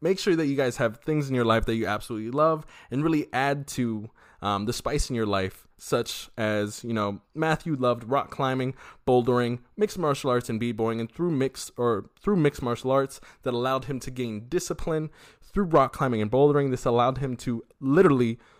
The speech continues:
solve problems physically, and also b-boying, which allowed him to grow the competitive side of him in addition to self-expression.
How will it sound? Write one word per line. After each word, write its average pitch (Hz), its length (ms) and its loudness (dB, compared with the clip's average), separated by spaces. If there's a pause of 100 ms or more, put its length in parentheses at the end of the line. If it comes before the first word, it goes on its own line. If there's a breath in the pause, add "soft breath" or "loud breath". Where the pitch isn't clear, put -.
solve 135 640 2
problems 110 680 2 (160)
physically, 107 560 -2 (480 loud breath)
and 123 180 -4
also 131 500 2 (120)
b-boying, 107 560 0 (320 loud breath)
which 127 240 -2
allowed 123 360 2
him 127 180 -4
to 117 260 -4
grow 120 480 0
the 117 140 -6
competitive 147 640 -4
side 110 300 -2
of - 80 -10
him 110 160 -8
in 107 80 -8
addition 107 320 -10
to 107 180 -8
self-expression. 98 920 -4